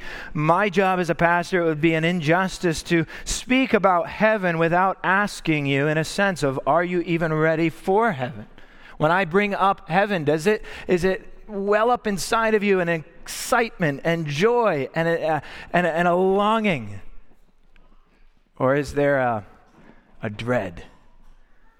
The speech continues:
a confusion, um, a sense of doom and fear? So today we're gonna be speaking about this topic.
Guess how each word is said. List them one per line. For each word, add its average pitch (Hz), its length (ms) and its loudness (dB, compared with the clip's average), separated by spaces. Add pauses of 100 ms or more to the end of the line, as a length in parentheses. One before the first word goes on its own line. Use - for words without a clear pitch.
(500)
a 113 120 -10
confusion, 117 880 -4 (180)
um, - 360 -12 (840)
a - 20 -14
sense 117 380 -6
of 101 180 -10
doom 110 460 -4 (1200)
and 104 120 -14
fear? - 540 -6 (2250)
So - 160 -4
today 147 340 2
we're 147 120 -2
gonna 190 120 2
be 170 100 0
speaking 156 340 0
about 139 200 2
this 131 200 -2
topic. 131 600 -2